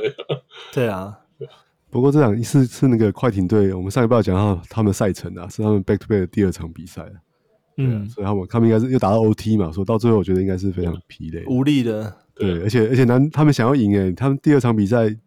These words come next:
Speaker 3: 我，我上周说那个，哦，Kawhi Leonard 跟 Paul George 可能都只打一场比赛，一人打一场，但没有欸，他们这 back to back 都有出赛。
Speaker 1: 两场打，对。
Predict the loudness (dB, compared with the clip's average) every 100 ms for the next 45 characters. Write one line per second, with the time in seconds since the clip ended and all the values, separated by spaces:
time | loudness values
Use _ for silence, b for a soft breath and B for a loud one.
0 | _ _ -12 -10 -2 2 2 2 0 2
1 | 2 2 0 -2 -6 -18 b b b b
2 | _ -12 -12 -12 -6 0 2 4 4 2
3 | 0 2 2 4 0 0 -8 -6 -8 -6
4 | -6 -6 -8 -8 -6 0 0 0 -2 -4
5 | -6 -16 -4 0 2 2 2 0 0 0
6 | 0 -2 -4 _ _ _ -4 0 2 2
7 | 0 -2 -6 -8 -10 -12 -16 -12 -8